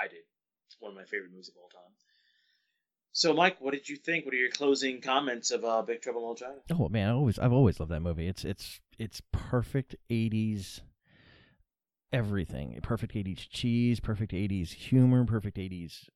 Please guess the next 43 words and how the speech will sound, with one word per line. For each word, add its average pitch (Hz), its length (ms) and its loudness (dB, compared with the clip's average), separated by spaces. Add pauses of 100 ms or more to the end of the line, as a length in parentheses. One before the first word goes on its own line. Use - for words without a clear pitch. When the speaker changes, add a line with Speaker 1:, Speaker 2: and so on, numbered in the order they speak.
(140)
Speaker 2:
um, 85 560 -6 (180)
action. 113 640 -2 (720)
It's - 260 -8 (140)
just - 160 -8
got 110 160 0
a, 101 80 0 (100)
it's 104 160 -8
got 113 160 -2
to, 110 140 -4 (100)
it, 117 180 -6
it 127 160 0
is. 120 280 0 (200)
If 110 160 -2
you, 123 180 6
if 131 160 0
you 139 120 6
ever 143 160 4
ask 127 300 0
me 123 100 -4
to 110 80 -2
go 104 240 2 (140)
say, - 180 -2
"Hey, 107 160 2
you 101 160 0
know, 104 120 4
if 98 100 0
somebody 113 240 2
wants 107 220 0
to 101 60 -4
know 104 100 4
what 101 180 2
eighties 98 340 -4
movies 98 300 -2
are," 98 400 2 (440)
bam, 80 240 -2 (1200)
Big 98 140 2
Trouble 92 180 0
in 85 60 0
Little 78 120 0
China. 73 320 -4
It's - 140 -10
got 107 120 0
everything. 73 340 -8